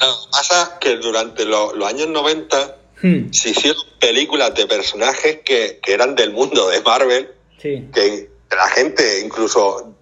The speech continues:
Speaker 1: desconocía o no, a lo mejor no habría tanto interés como hay ahora, ¿no? Por, por todo este mundo
Speaker 2: No,
Speaker 1: así.
Speaker 2: que va, que va.
Speaker 1: Que, eh, hicieron una película
Speaker 2: Hmm.
Speaker 1: en el noventa y seis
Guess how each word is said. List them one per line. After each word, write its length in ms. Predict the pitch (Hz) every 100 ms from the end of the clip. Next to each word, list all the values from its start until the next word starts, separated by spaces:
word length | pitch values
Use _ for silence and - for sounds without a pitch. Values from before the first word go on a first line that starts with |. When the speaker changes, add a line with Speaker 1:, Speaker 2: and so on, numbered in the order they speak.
| _ _ _ _ _
Speaker 1:
desconocía 1000 | 110 107 - 98 87 - 143 196 120 110 107
o 160 | 110
no, 140 | 113 104
a 40 |
lo 60 | 95
mejor 140 | 123
no 80 | 139
habría 260 | 139 117 -
tanto 280 | 117 120
interés 420 | 120 - 98 123 -
como 180 | 113 101
hay 100 | 101
ahora, 340 | 90 110 98
¿no? 180 | 92 98
Por, 280 | 101 90 -
por 180 | 92 95
todo 260 | 104 95
este 200 | 95 -
mundo 240 | 92 92 104
Speaker 2:
No, 40 |
Speaker 1:
así. 300 | - 117 98 -
Speaker 2:
que 100 | -
va, 340 | 127 123 135 -
que 120 | 113
va. 80 | 107
Speaker 1:
Que, 100 | 131 147 - _ - 113 110
eh, 260 | 107 107 101
hicieron 400 | 110 - 143 165
una 180 | 165 151
película 580 | 143 147 143 127 120 - _ _
Speaker 2:
Hmm. 320 | 170 127 - _ _ _ _ _ _ -
Speaker 1:
en 160 | 104
el 300 | 104 104 107
noventa 360 | 101 101 101 104
y 40 |
seis 560 | - 135 131 135 - -